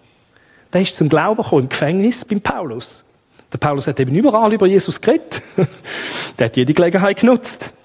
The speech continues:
Und der Onesimus kommt zum Glauben. Und das ist eine unglaubliche Geschichte. Wir sehen da, dass der Paulus Leute von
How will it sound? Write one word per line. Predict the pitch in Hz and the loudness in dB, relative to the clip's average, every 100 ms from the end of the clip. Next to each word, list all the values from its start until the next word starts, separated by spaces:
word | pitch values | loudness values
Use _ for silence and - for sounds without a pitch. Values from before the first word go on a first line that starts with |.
| - - - | -20 -20 -6
Und | 165 160 | -4 2
der | 156 | 4
Onesimus | 156 220 226 202 - | 4 2 2 0 0
kommt | 185 165 | -2 0
zum | - | 0
Glauben. | 156 131 135 156 117 127 - _ _ _ _ _ - - - - | 2 2 0 -4 -6 -8 -16 _ _ _ _ _ -20 -20 -20 -6
Und | 151 143 | -2 0
das | 156 | 0
ist | 160 | 2
eine | 160 | 0
unglaubliche | - 190 240 220 175 190 190 165 | 2 4 4 4 2 0 -4 -6
Geschichte. | - 175 135 120 | -4 -2 -2 -4
Wir | 147 | -6
sehen | - 156 196 | -2 0 0
da, | 196 | -2
dass | 185 156 | -2 -2
der | - | -4
Paulus | - - 143 170 233 262 262 - - - _ _ - - _ _ _ _ _ _ _ _ _ _ _ _ _ - | -6 -2 0 2 2 2 -2 -12 -18 -20 _ _ -20 -20 _ _ _ _ _ _ _ _ _ _ _ _ _ 0
Leute | 147 208 - | 2 2 0
von | 170 | -2